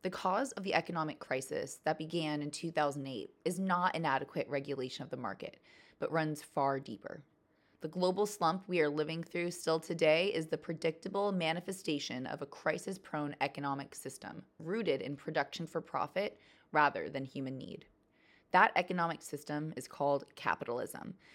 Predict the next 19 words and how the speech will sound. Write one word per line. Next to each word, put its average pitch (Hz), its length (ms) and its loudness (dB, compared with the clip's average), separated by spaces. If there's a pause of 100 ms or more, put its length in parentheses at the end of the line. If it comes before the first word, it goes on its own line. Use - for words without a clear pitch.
(180)
and 175 140 -4
for 180 80 2
the 165 80 -2
sake 180 320 0
of - 80 -2
human 170 260 -2
development 147 560 0
and 139 180 -6
ecological 151 600 0
sanity, 151 520 -6
it - 200 -4
needs 151 480 -4
to 147 80 -4
be 151 320 -2
overthrown. 143 640 -2 (680)
But 185 120 -2
to 208 80 -2
be 202 320 -2
overthrown, 277 680 0